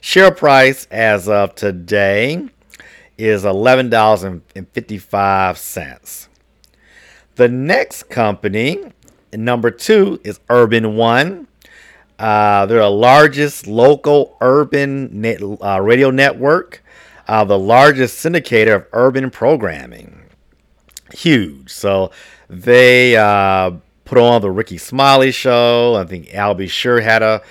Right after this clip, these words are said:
radio show, and, uh, um, uh, some of the comedians that you may have heard of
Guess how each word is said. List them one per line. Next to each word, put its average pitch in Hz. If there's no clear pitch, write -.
radio 113
show, 110
and, 82
uh, 78
um, 73
uh, 73
some 135
of 110
the -
comedians 127
that 110
you 113
may 110
have 110
heard 107
of 104